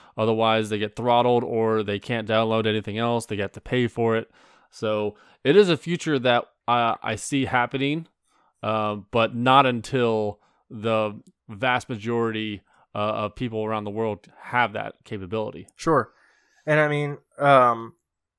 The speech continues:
Speaker 2: yeah, like, I, I'm gonna go ahead and call one of 'em out. Freaking Black Ops four. They are awful with their updates. Um, all of their updates are, like, twenty, thirty,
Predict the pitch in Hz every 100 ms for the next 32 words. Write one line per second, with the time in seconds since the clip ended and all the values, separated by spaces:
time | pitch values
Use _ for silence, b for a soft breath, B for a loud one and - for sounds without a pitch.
0 | - 190 143 135 135 - - 127 - 139
1 | 185 165 135 131 127 127 147 147 147 151
2 | 156 156 107 - _ _ _ 139 139 143
3 | 139 127 131 131 135 135 131 - 131 104
4 | - _ _ _ _ - 123 135 160 165
5 | 139 127 117 _ _ - 151 147 135 123
6 | 120 - 123 113 117 107 98 - - _
7 | _ _ _ - 135 120 110 _ - 147
8 | 170 180 170 139 143 143 135 127 139 131
9 | 123 113 - _ _ _ - - 151 143
10 | 143 139 131 _ _ _ _ - 156 147
11 | 139 127 127 123